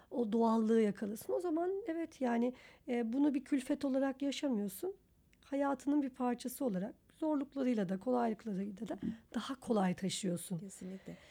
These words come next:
Speaker 1: E, Sally hem iletişim danışmanlığında,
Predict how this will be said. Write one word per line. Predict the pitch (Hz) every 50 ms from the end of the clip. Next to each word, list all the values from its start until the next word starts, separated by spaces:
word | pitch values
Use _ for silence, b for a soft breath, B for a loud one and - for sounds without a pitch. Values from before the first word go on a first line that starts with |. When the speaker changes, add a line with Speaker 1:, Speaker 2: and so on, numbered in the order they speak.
| b b b b b b b b b b b - -
Speaker 1:
E, | 285 285 294 285 285 285 285 - - - -
Sally | - - - 311 330 370 381 339 330 320 330 480 - - _ _ _ _ _ _ _ _ _ _ _ _ _ -
hem | - 254 - 330 349 339
iletişim | 320 285 285 277 285 262 - - 294 277
danışmanlığında, | 254 220 208 196 - - - 214 208 202 208 208 202 196 190 190 185 196 185 185 190